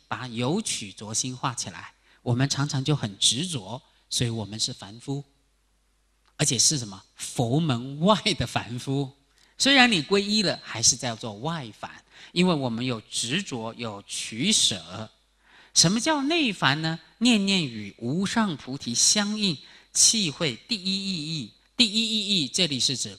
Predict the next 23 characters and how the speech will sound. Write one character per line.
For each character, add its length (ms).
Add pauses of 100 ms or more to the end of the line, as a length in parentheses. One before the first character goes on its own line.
般 400
若 380
波 180
罗 120
蜜。 300 (840)
也 100
就 120
是 60
说， 0
你 160
了 240
解 200
空 320
性 220
的 100
效 280
法， 280 (180)
你 340
才 220
叫 240
做 260
内 440
凡， 420